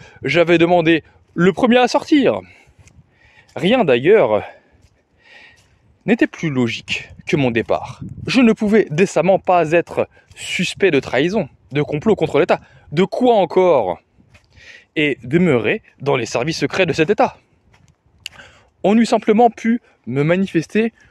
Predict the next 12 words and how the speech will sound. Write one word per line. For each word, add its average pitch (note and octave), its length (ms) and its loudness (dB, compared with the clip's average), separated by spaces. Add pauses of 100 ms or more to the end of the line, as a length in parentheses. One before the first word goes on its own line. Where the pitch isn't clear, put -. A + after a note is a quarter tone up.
(100)
jusqu'au F#3 340 -2
bout D#3+ 280 -2
quelque D3 360 -2
confiance. - 840 -10 (720)
Je - 140 -4
n'étais A3 240 2
pas, - 360 -4 (520)
après C3 260 -4
tout, G#3+ 200 -4 (640)
un C3 180 0
factieux - 560 -2 (140)
moins E3+ 500 0